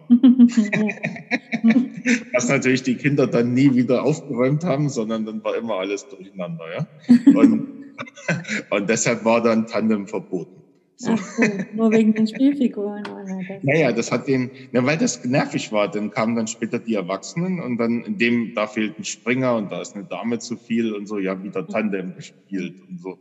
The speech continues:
Speaker 1: Mhm.
Speaker 2: Naja, und
Speaker 1: Na, bei mir
Speaker 2: gut.
Speaker 1: muss am Ende der Stunde, müssen die Kinder immer
Speaker 2: Mhm.
Speaker 1: wieder die Grundstellung hinstellen, ne? Und dadurch wird alleine
Speaker 2: Mhm.
Speaker 1: wieder aufgeräumt.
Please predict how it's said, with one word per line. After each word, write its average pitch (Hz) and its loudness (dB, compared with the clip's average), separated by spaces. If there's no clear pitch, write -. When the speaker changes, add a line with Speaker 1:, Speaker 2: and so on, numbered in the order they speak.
Speaker 1:
Mhm. - -12
Speaker 2:
Naja, 98 -4
und 104 -4
Speaker 1:
Na, 208 -4
bei 208 -2
mir 220 8
Speaker 2:
gut. 247 10
Speaker 1:
muss 277 0
am 214 -4
Ende 247 2
der 240 4
Stunde, 277 0
müssen 294 -4
die 240 0
Kinder 233 4
immer 202 -6
Speaker 2:
Mhm. 202 -6
Speaker 1:
wieder 220 -4
die 202 -6
Grundstellung 220 -2
hinstellen, 247 -6
ne? 226 -2
Und 220 -4
dadurch 214 -8
wird 214 -10
alleine 208 -8
Speaker 2:
Mhm. 190 -8
Speaker 1:
wieder 190 -10
aufgeräumt. 190 -8